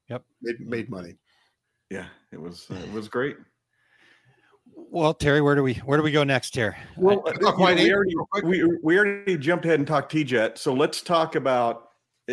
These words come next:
Speaker 3: I mean, and, and we owned that, that industry. T-, T-Jet
Speaker 2: We
Speaker 3: was the
Speaker 2: did.
Speaker 3: machine to have. But Scott, you, you, you touched upon this. Two years in,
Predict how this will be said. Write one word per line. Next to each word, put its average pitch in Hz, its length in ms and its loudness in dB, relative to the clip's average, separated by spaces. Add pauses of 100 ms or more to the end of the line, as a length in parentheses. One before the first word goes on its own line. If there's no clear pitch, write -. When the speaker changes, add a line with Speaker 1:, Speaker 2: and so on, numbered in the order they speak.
Speaker 3:
I 127 80 -2
mean, 123 280 -2
and, 123 200 -2 (240)
and 123 340 -2
we 147 140 2
owned 165 300 0
that, 120 380 -2
that 110 220 2
industry. 110 720 -6 (140)
T-, 127 180 -6 (120)
T-Jet 151 380 -2
Speaker 2:
We - 60 -6
Speaker 3:
was 107 100 -4
the 127 80 0
Speaker 2:
did. 123 80 -2
Speaker 3:
machine 127 380 -2
to 113 80 -2
have. 123 360 -4 (360)
But 127 160 0
Scott, 139 360 -2
you, 139 200 -2
you, 131 280 -2
you 123 240 -4 (260)
touched 160 380 -4
upon 117 360 -2
this. 107 220 -4
Two 170 160 -2
years 147 320 -2
in, 123 380 0